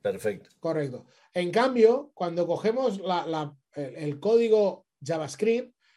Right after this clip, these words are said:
Speaker 2: es un contenido dinámico, donde realmente si realizamos modificaciones dentro del formulario en Mautic, sin cambiar nada del código JavaScript,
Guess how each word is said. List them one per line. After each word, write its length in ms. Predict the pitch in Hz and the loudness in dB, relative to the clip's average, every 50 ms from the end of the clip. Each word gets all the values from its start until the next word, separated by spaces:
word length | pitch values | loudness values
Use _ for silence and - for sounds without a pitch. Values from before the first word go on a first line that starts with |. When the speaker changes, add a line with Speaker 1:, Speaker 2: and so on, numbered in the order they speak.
| _ _ - | _ _ -4
Speaker 2:
es 160 | 202 196 214 | -2 0 0
un 120 | 254 247 | 0 2
contenido 560 | 220 233 220 208 190 202 202 226 240 240 240 | 2 2 2 2 2 2 4 6 6 6 6
dinámico, 800 | 226 190 185 185 196 190 185 165 156 143 135 - - 104 - _ _ _ _ _ _ _ | 4 4 4 2 2 2 0 -2 -4 -10 -12 -14 -18 -20 -20 _ _ _ _ _ _ _
donde 340 | - 143 175 208 214 220 233 | -2 2 2 4 6 6 6
realmente 760 | 220 214 208 202 185 180 196 220 226 214 190 233 247 247 247 _ _ _ _ _ _ _ | 8 8 8 6 6 4 2 2 2 2 2 2 0 0 -4 _ _ _ _ _ _ _
si 460 | - - - - 165 160 160 160 - | -20 -12 -6 -4 -2 -2 -2 -4 -4
realizamos 640 | - 156 165 160 165 147 - 208 208 233 233 196 202 | -4 -4 -2 -2 -2 0 0 0 2 2 0 0 0
modificaciones 880 | 202 202 196 190 - 208 202 202 170 - 214 220 202 175 131 120 117 127 | 0 0 0 0 0 0 0 -2 2 4 4 4 4 2 -4 -8 -6 -2
dentro 540 | 175 208 214 208 185 180 147 127 - - _ _ _ _ _ | 0 0 0 0 -2 -4 -6 -6 -8 -12 _ _ _ _ _
del 260 | - 127 143 156 156 147 | -10 -4 -2 -2 -2 -2
formulario 720 | 151 165 156 143 147 165 185 202 208 202 185 165 - - - | -2 -2 -2 -2 0 2 4 4 6 6 4 4 0 -2 -8
en 160 | - 120 120 | -14 -12 -8
Mautic, 560 | 139 185 233 247 226 190 196 220 269 269 _ _ _ _ _ _ _ _ _ | -4 -2 -2 -2 0 -2 -2 -4 -6 -8 _ _ _ _ _ _ _ _ _
sin 340 | - - - 190 190 180 170 | -16 -8 -4 -2 -2 -2 -2
cambiar 420 | 170 175 175 175 190 233 254 254 | -4 -4 0 4 6 6 6 4
nada 460 | 240 240 240 247 247 247 247 233 208 196 | 2 0 0 2 2 2 4 4 4 4
del 160 | 190 175 165 | 4 2 0
código 380 | - 220 214 202 196 185 180 | 2 4 6 6 6 4 2
JavaScript, 680 | 151 160 156 143 131 - - - 214 220 226 254 247 - | 0 -2 -4 -6 -8 -8 0 4 6 8 8 6 4 0